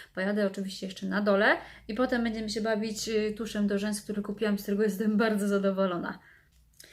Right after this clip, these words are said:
Dobrze, mam pędzelek, taką ładną kuleczkę,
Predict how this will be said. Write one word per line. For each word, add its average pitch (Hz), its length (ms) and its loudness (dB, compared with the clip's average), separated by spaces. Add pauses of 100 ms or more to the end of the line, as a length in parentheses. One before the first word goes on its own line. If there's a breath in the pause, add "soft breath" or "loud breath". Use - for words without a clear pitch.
(420 loud breath)
Dobrze, - 300 -4
mam 330 200 2
pędzelek, 214 560 2 (220)
taką 262 220 -6
ładną 233 320 0
kuleczkę, 202 500 0